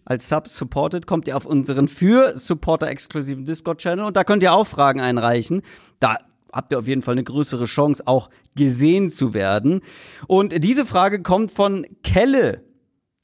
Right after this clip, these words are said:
Kelle schreibt: "Moin Krögi, der Auf- und Abstiegskampf in der zweiten Liga ist auch am letzten Spieltag noch extrem spannend. Vorne gibt es einen Dreikampf um Platz zwei und drei und in der Theorie kann hinten am letzten Spieltag sogar noch der Tabellenzwölfte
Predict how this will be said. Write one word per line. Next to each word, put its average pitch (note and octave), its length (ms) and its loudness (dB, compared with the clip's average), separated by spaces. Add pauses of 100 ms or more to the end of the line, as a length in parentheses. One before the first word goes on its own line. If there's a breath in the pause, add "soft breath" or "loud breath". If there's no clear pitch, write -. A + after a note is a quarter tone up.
(140)
Kelle G#3+ 360 2
schreibt: F3+ 460 0
"Moin F3+ 240 2
Krögi, D#3+ 500 -2
der B2+ 200 0
Auf- G3+ 180 0
und G3+ 100 -4
Abstiegskampf D#3+ 640 -4
in D3+ 80 -2
der D3 120 0
zweiten A#3 420 0
Liga A3+ 240 2
ist G3 160 0
auch F#3+ 120 4
am F#3 120 2
letzten F#3+ 380 -2
Spieltag F3+ 540 -2
noch D#3 160 -2
extrem G3 640 -2
spannend. A#2+ 540 -2 (260 loud breath)
Vorne G#3+ 300 2
gibt G3 160 -6
es F#3+ 80 -6
einen D#3+ 240 0
Dreikampf G#3 560 0
um F3 180 -4
Platz C#3+ 360 -4
zwei D#3+ 220 2
und A#2+ 220 -4
drei B2+ 300 2
und D#3 180 -2
in D#3 120 -4
der C#3 120 0
Theorie D3 440 0
kann D3 200 -2
hinten C#3 320 -4
am C3 100 -2
letzten D3+ 340 -8
Spieltag D#3 440 -4
sogar C#3 160 -2
noch C#3 140 -2
der C3+ 140 -6
Tabellenzwölfte E3+ 1000 0